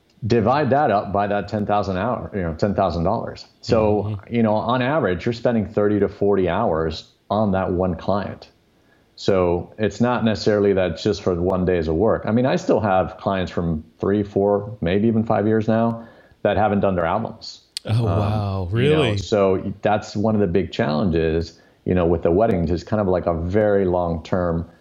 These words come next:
Speaker 1: relationship.
Speaker 2: Oh, man,
Speaker 1: Whereas
Speaker 2: that, that would
Speaker 1: with
Speaker 2: drive my A D D crazy, man. Like,
Speaker 1: Oh, my
Speaker 2: literally.
Speaker 1: gosh. Oh, my gosh! Yeah, don't get me started.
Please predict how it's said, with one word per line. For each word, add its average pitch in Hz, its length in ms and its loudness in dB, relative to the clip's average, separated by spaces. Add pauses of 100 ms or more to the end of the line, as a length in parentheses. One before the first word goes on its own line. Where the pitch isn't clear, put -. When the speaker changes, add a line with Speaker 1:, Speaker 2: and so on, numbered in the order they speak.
(160)
Speaker 1:
relationship. 90 800 -2 (180)
Speaker 2:
Oh, - 60 -8
man, 92 160 -8
Speaker 1:
Whereas 101 400 2
Speaker 2:
that, 139 60 2
that 131 60 4
would 123 100 2
Speaker 1:
with - 20 -4
Speaker 2:
drive 117 240 2
my 110 160 2
A 107 140 2
D 104 140 0
D 101 180 0
crazy, 98 480 0
man. 87 280 -2
Like, 95 200 0
Speaker 1:
Oh, 90 80 0
my 110 60 0
Speaker 2:
literally. 113 220 2
Speaker 1:
gosh. - 360 -4 (580)
Oh, 92 100 0
my 82 120 -2
gosh! - 300 -4
Yeah, 87 160 0
don't 98 240 0
get 98 120 0
me 92 80 0
started. 95 420 0